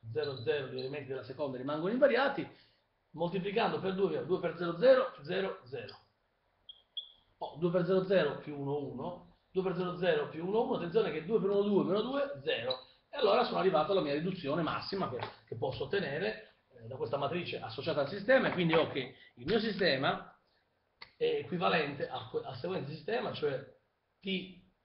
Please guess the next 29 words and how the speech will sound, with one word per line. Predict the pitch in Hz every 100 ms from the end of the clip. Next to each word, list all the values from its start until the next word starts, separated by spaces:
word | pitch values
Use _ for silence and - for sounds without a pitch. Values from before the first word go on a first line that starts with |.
| _ _ _ _ _
uguale | 127 131 139
a | 160 139
zero, | 196 240 208 - - _ _ _ _ _ _
x | 185 175 - - - -
uguale | - 165
a | 185 170
zero, | 208 202 160 -
y | 196 156 - 131 117 113 - - _ _ _
più | _ 208 165
z | 143 147 139 - - -
uguale | 139 139 139
a | 135
zero. | 147 117 107 - - _ _ _
Ovvero, | 185 196 185 131 120 -
a | -
questo | 160 165 175
punto | 190 143 117 113
posso | 185 151 - - - - _ _
dire | 170 170 147
che | 147 - 190 185
x | - - - _
è | 135
uguale | 139 147
a | 147
t | - 180 123 113 - _ _ _ _
è |
uguale | 131 143
a | 180 175
zero | 220 180 127 -